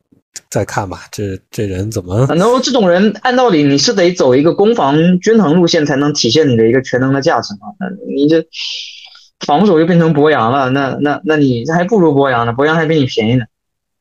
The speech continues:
Speaker 1: <laughs> 我发现你黑防守就是，就是像博扬，你上周就说詹姆斯像博扬，啊，西卡也像博扬。
Speaker 2: 哦，这不是跟你们学的吗？
Speaker 1: <laughs> 好吧，哎，再看吧，再看吧。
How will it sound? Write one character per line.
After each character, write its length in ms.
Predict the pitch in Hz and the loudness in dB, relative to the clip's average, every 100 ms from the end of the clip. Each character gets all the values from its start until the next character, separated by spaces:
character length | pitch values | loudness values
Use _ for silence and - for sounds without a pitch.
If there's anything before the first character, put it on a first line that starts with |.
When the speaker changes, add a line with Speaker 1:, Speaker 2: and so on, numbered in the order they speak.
| - - | -16 -14
Speaker 1:
<laughs> 680 | - 180 - - - - - | -8 -8 -8 -16 -14 -8 -4
我 60 | |
发 160 | 113 185 | 0 0
现 120 | 185 | 0
你 120 | 113 | -2
黑 260 | 104 151 156 | -2 0 0
防 240 | - 131 | 0 -2
守 160 | 123 98 | -2 -4
就 140 | 107 | -4
是， 360 | 107 107 95 80 - _ | -2 0 0 -4 -12 _
就 100 | 107 | -4
是 80 | 101 | -2
像 180 | 104 90 | -2 -4
博 140 | 90 | -6
扬， 180 | 87 - _ _ _ | -8 -12 _ _ _
你 120 | - 101 | -12 -6
上 220 | 147 127 | -4 0
周 100 | 127 | 0
就 120 | 117 | 2
说 120 | 117 | 0
詹 160 | 113 117 | 0 0
姆 80 | 98 | -4
斯 160 | - | -6
像 160 | 107 95 | -6 -6
博 160 | 85 | -8
扬， 160 | 90 - _ - - _ _ | -10 -10 _ -20 -20 _ _
啊， 100 | - | -12
西 180 | 85 123 | -4 -2
卡 140 | 117 | -2
也 60 | 180 | -2
像 80 | 170 | -2
博 0 | |
扬。 40 | |
Speaker 2:
哦， 20 | 165 | 0
这 60 | 208 | 0
不 80 | |
是 180 | 220 220 | 2 2
跟 200 | 185 220 | 2 2
你 80 | 208 | 4
们 140 | 160 175 | 2 2
学 160 | 151 | 2
的 80 | 147 | 2
吗？ 160 | 151 - - _ _ _ - - 107 110 - | 0 -4 -14 _ _ _ -20 -20 -12 -12 -12
Speaker 1:
<laughs> 840 | - - - - - 190 - - | -10 -8 -6 -6 -6 -8 -10 -12
好 140 | 120 104 | -12 -8
吧， 160 | 120 - _ _ - - - - - - | -10 -12 _ _ -20 -16 -12 -12 -12 -6
哎， 260 | 135 127 - _ _ _ _ _ _ _ _ _ _ _ _ _ _ - _ | -4 -4 -6 _ _ _ _ _ _ _ _ _ _ _ _ _ _ -20 _
再 120 | - 156 | -4 -2
看 220 | - 156 | -2 -6
吧， 140 | 104 | -8
再 140 | - 131 | -8 -8
看 180 | - | -8
吧。 80 | 117 | -14